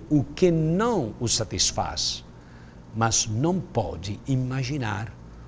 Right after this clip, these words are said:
ou definir o que o faria experimentar aquela felicidade que traz no coração a saudade. Não é possível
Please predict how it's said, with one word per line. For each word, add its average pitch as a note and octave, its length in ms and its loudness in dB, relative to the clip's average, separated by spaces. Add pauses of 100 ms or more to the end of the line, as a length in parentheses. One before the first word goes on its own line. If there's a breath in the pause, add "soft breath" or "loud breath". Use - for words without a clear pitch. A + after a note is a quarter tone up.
(120)
ou B2+ 140 8
definir D#3 800 8 (340 loud breath)
o G3 100 8
que C4+ 300 6
o D#3+ 100 10
faria C#3+ 540 8
experimentar C#3 960 6
aquela C#3 400 4
felicidade B2 920 2 (380 loud breath)
que B2+ 120 6
traz A#2+ 560 4
no A2+ 140 0
coração A2+ 680 2 (300 loud breath)
a G#2+ 60 -4
saudade. E2+ 720 0 (880)
Não D#3+ 180 8
é C3 100 10
possível G2+ 760 0